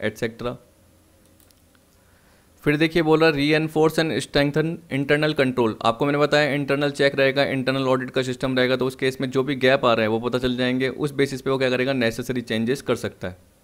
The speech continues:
ठीक है, तो ऑडिटिंग के through उसको पता चल जाएगा कि कहाँ कहाँ पे दिक्कत हो रही है, कहाँ पे प्रॉब्लम आ रही है, किस एक्टिविटीज़ में generally बहुत ज़्यादा गड़बड़ हो रही है, तो उसको वो सुधारने की कोशिश कर लेगा। कौन, मैनेजमेंट,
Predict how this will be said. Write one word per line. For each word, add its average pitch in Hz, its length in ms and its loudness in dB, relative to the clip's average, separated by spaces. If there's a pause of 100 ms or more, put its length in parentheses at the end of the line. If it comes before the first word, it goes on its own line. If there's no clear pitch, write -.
(320)
ठीक 135 200 -4
है, 185 180 0 (540)
तो 127 100 2
ऑडिटिंग 143 400 2
के 156 80 -2
through 151 160 -6
उसको 143 180 -8
पता 135 200 2
चल 139 140 0
जाएगा 139 160 2
कि 147 100 -2
कहाँ 131 260 -2
कहाँ 131 160 0
पे 131 120 0
दिक्कत 123 320 -4
हो 131 60 0
रही 131 100 0
है, 131 60 -8
कहाँ 117 180 0
पे 123 120 0
प्रॉब्लम 120 280 0
आ 123 120 0
रही 127 140 -2
है, 131 100 0
किस 147 260 -8
एक्टिविटीज़ 127 540 -2
में 127 100 -2
generally 123 340 -2
बहुत 110 180 0
ज़्यादा 113 220 0
गड़बड़ 123 260 2
हो 104 80 0
रही 98 140 -6
है, 95 60 -6
तो 104 120 -8
उसको 107 220 -6
वो 113 80 -2
सुधारने 101 380 -4
की 101 100 -10
कोशिश 104 320 -8
कर 147 140 -4
लेगा। 135 260 -4
कौन, 143 260 -2
मैनेजमेंट, 104 520 -2